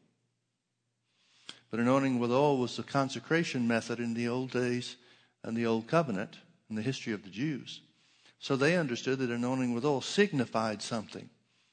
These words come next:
It signified that whatever was being anointed or consecrated was separated unto God for his purpose. Well, Paul said the same thing. Paul said that you glorify God in your body and in your spirit, which are God's,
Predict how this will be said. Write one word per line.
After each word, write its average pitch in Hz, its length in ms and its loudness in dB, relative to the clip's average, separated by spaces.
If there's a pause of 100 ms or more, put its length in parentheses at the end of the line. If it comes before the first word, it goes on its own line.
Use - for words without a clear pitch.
(100)
It 110 140 -4
signified 127 580 0
that 117 300 -2
whatever 127 320 0
was 117 160 -2
being 117 300 0
anointed 117 440 -2
or 107 80 -2
consecrated 107 720 -4 (1300)
was 107 160 -2
separated 127 520 2
unto 110 200 0
God 110 280 0
for 113 100 -8
his 107 180 -6
purpose. - 500 -8 (1500)
Well, - 100 -10
Paul 185 220 6
said 123 240 0
the 113 60 -10
same 117 260 -2
thing. - 240 -4
Paul 156 200 -2
said 123 240 -4
that 117 200 -6
you 120 100 -2
glorify 131 540 -2
God 123 320 0
in 120 80 -2
your 117 140 -4
body 120 400 -2
and 117 120 -4
in 107 140 -4
your 98 120 -8
spirit, 127 400 -6
which 117 180 -10
are 101 60 -8
God's, 135 480 -8